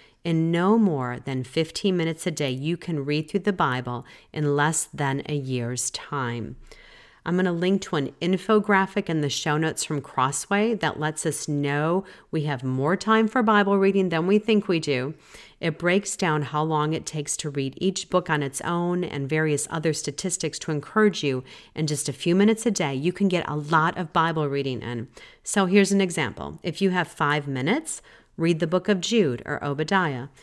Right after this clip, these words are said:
If you have fifteen minutes, read Ruth or Philippians. If you have an hour to sit and read, read through Nehemiah or the book of Romans. What if you replaced your time on social media with time in the Word instead? And I'm thinking here,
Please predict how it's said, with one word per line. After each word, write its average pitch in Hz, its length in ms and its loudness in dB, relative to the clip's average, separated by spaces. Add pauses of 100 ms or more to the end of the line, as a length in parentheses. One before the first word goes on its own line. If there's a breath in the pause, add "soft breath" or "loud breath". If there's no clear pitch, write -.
(200 soft breath)
If 170 220 -2
you 170 80 2
have 147 200 -4
fifteen 160 540 0
minutes, 214 380 2 (100)
read 185 360 0
Ruth 151 420 0 (180)
or 151 140 0
Philippians. 151 800 -2 (400 loud breath)
If - 120 -14
you 170 100 2
have 156 100 0
an 151 180 -2
hour 143 320 2
to 214 160 0
sit - 260 0
and 214 140 4
read, 226 400 2
read 220 260 4
through 233 180 2
Nehemiah 220 720 4 (100)
or 175 220 0
the 175 80 -2
book 180 240 -2
of 175 160 0
Romans. 175 560 0 (560 loud breath)
What 190 180 4
if 262 160 2
you 240 100 6
replaced 214 800 2
your 175 140 0
time 165 300 0
on 151 100 2
social 165 380 -2
media 165 480 -2 (340 soft breath)
with 175 160 -4
time 190 300 2
in 190 80 2
the 185 80 2
Word 196 260 0
instead? 123 560 -6 (180)
And 160 160 -4 (120)
I'm 254 260 4
thinking 214 460 2
here, 269 400 -2